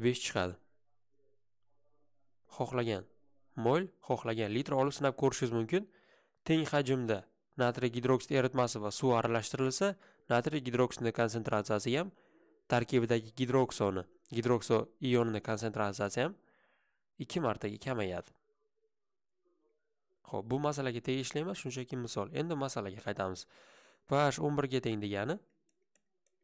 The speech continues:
P O H uchga teng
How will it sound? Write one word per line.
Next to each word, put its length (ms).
P 80
O 240
H 340
uchga 240
teng 180